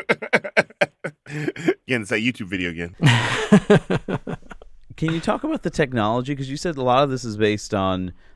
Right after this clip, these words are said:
Speaker 3: the technology that was used. Is it sophisticated technology? Is it, like, fairly straightforward and the Democrats just didn't get it? I just don't think of the Republican Party and technology,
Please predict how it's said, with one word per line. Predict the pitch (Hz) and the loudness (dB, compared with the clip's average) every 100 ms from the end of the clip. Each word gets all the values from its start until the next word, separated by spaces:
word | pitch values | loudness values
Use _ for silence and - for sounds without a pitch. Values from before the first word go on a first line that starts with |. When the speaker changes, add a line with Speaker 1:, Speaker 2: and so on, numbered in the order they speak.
| - | -12
Speaker 3:
the | 98 | -6
technology | - 90 104 98 101 | -4 -2 0 0 0
that | 101 90 | -2 -2
was | 95 90 | -2 -2
used. | 107 85 | -2 -2
Is | 82 | -8
it | 85 - | -8 -10
sophisticated | - - 85 - 104 - 147 - 139 143 | -12 -8 -10 -6 -6 -2 -4 2 2 2
technology? | 156 135 135 127 131 123 135 | -2 -2 0 2 0 0 -2
Is | 104 | 0
it, | 104 | -2
like, | 90 87 | -2 -4
fairly | - 107 101 104 | -2 2 2 0
straightforward | - 101 - - 98 101 101 | -2 -4 -4 -2 0 2 0
and | 90 | -2
the | |
Democrats | 90 90 95 90 - | -2 -2 -2 -4 -4
just | - 87 | -10 -6
didn't | 92 85 | -6 -6
get | 82 87 | -2 0
it? | 101 110 - - | 0 -2 -6 -14
I | - 123 | -2 -2
just | 151 - | -2 -2
don't | 151 139 - | -2 -2 -6
think | - 131 117 | -4 -4 0
of | 110 98 | -2 -2
the | 101 98 | -4 -4
Republican | 92 127 107 107 104 98 | -2 -2 0 -2 -4 -4
Party | 110 101 98 | 0 0 0
and | 82 95 | -4 -8
technology, | - 104 - 98 95 92 78 85 73 - | -4 -4 -2 -2 0 0 -2 -6 -8 -12